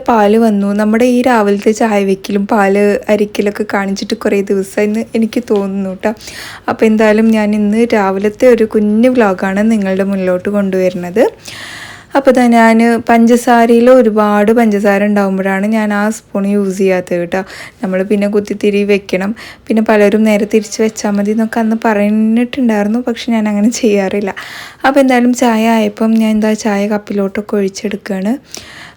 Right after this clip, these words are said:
ആ, ഇനിയിപ്പോൾ ഉപ്പാക്കും ഉമ്മാക്കും, ആ, ഇക്കാക്കൊക്കെ റിഹാൻ കൊണ്ടു കൊടുക്കുന്നുണ്ട്. ഞാൻ, ആ, റിഹാൻ്റെ ചായ ഒന്ന് ആറ്റിയെടുക്കണം. പിന്നെ എൻ്റെ ചായയിൽ ഇച്ചിരി ബൂസ്റ്റ് ഇടണം കേട്ടോ. കുറേ ദിവസമായി ഞാനിവിടെ ബൂസ്റ്റ് ചായ കുടിച്ചിട്ട്.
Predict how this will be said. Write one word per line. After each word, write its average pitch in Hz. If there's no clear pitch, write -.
ആ, 214
ഇനിയിപ്പോൾ 208
ഉപ്പാക്കും 202
ഉമ്മാക്കും, 196
ആ, 208
ഇക്കാക്കൊക്കെ 196
റിഹാൻ 202
കൊണ്ടു 190
കൊടുക്കുന്നുണ്ട്. 185
ഞാൻ, 233
ആ, 226
റിഹാൻ്റെ 220
ചായ 202
ഒന്ന് 202
ആറ്റിയെടുക്കണം. 196
പിന്നെ 269
എൻ്റെ 240
ചായയിൽ 214
ഇച്ചിരി 226
ബൂസ്റ്റ് 190
ഇടണം 185
കേട്ടോ. 180
കുറേ 202
ദിവസമായി 202
ഞാനിവിടെ 196
ബൂസ്റ്റ് 262
ചായ 226
കുടിച്ചിട്ട്. 202